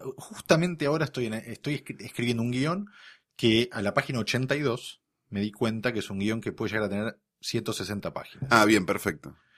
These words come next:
Speaker 1: O sea, más que me termina,
Speaker 2: Sí, sí,
Speaker 1: o sea,
Speaker 2: sí.
Speaker 1: terminé aceptando que medio va así la
Speaker 2: Estabas
Speaker 1: cosa.
Speaker 2: llegando al tercero y te diste cuenta que estabas en el punto medio, básicamente.
Speaker 1: Exactamente.
Speaker 2: Correcto.
Speaker 1: Entonces me junté con el director y le dije, "Che, este"
Speaker 2: Conseguí guita.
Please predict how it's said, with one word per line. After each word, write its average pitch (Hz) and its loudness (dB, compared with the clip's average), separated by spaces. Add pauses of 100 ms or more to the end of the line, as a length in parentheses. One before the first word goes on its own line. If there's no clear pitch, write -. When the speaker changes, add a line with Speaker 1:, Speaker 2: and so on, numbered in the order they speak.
(260)
Speaker 1:
O 95 -12
sea, 110 2
más 131 4
que 143 -4
me 123 4
termina, 131 8
Speaker 2:
Sí, 135 2
sí, 131 6
Speaker 1:
o 131 4
sea, 117 6
Speaker 2:
sí. 95 2
Speaker 1:
terminé 139 8
aceptando 156 8
que 110 2
medio 123 6
va 117 4
así - 0
la 107 2
Speaker 2:
Estabas 147 12
Speaker 1:
cosa. 135 8
Speaker 2:
llegando 135 10
al 123 10
tercero 139 6
y 135 8
te 101 0
diste 117 2
cuenta 127 4
que - 6
estabas 107 4
en 101 2
el 98 0
punto 113 0
medio, 78 0
básicamente. - -2
Speaker 1:
Exactamente. 110 6
Speaker 2:
Correcto. 110 4
Speaker 1:
Entonces 175 4
me 151 4
junté 135 4
con 170 4
el 143 4
director 143 2
y 123 -4
le 107 0
dije, 110 0
"Che, 120 0
este" - -10
Speaker 2:
Conseguí 120 6
guita. 82 -4